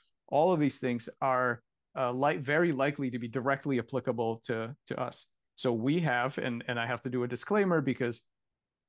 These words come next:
uh, David Kaplan and I have a, have a company called Morphoceuticals, Inc, where we are trying to, uh, do this for biomedicine. So, you know, uh, this is my, uh, my commercial disclaimer here. Uh,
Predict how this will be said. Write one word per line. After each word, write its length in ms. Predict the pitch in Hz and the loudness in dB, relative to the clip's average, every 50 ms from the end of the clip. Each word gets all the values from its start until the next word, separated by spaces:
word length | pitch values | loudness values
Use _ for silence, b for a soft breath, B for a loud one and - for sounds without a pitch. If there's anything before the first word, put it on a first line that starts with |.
| - - 156 | -8 -6 -4
uh, 120 | 135 127 | -2 -2
David 300 | 131 135 139 127 123 127 | 0 2 2 2 2 0
Kaplan 360 | - 139 120 123 - 147 131 123 | 0 0 -2 0 0 0 0 0
and 100 | 120 120 | 0 0
I 100 | 117 117 | -2 -2
have 160 | 131 117 117 | -2 -4 -4
a, 140 | 110 113 117 | -4 -6 -4
have 160 | 131 131 120 - | -4 -4 -4 -4
a 60 | 143 | -4
company 420 | - 185 180 156 165 156 156 147 | -4 -4 -2 0 0 2 2 2
called 200 | - 139 117 117 | 2 0 -2 -2
Morphoceuticals, 720 | 123 113 110 - 123 - - 175 165 156 - 147 139 123 139 | -4 -6 -8 -8 -6 0 2 4 4 4 2 2 0 2 2
Inc, 160 | 131 127 123 - | 2 0 0 0
where 180 | 127 117 110 | -2 -2 -2
we 120 | 107 110 110 | 0 -2 -2
are 100 | 107 107 | -2 -2
trying 280 | - 127 117 117 117 113 | -2 -4 -4 -4 -4 -6
to, 260 | - 123 113 113 113 | -6 -6 -4 -2 -2
uh, 180 | 113 110 110 107 120 131 123 120 117 | -2 -2 -2 -2 -4 -4 -4 -6 -4
do 120 | - 127 120 | -4 -4 -4
this 160 | 117 110 - | -4 -6 -8
for 140 | - - 113 | -6 -8 -4
biomedicine. 680 | 113 117 110 110 123 160 170 160 147 151 151 139 131 | -2 -2 -2 0 2 2 2 2 2 2 0 -2 -2
So, 240 | - - 117 110 - _ _ _ _ _ - | -2 -4 -6 -6 -8 _ _ _ _ _ -6
you 100 | 127 113 | -6 -6
know, 180 | 107 117 - | -4 -6 -6
uh, 300 | - 135 127 120 117 123 - _ _ _ _ - | -4 -2 -2 -2 -2 -4 -8 _ _ _ _ -10
this 140 | 110 - | -10 -8
is 120 | 123 110 - | -6 -6 -4
my, 240 | 120 110 113 113 110 | -4 -4 -4 -4 -6
uh, 60 | 113 | -4
my 160 | 123 120 113 | -4 -6 -4
commercial 420 | - - 143 147 143 - - 123 | -2 0 0 0 0 0 -2 -4
disclaimer 500 | 104 107 110 - - 180 165 160 143 131 | -4 -4 -10 -8 -2 0 0 2 2 2
here. 220 | 113 123 123 123 b b b _ _ _ _ - - | 2 2 0 0 b b b _ _ _ _ -6 -2
Uh, 320 | 127 120 117 117 117 113 | 0 2 4 4 4 2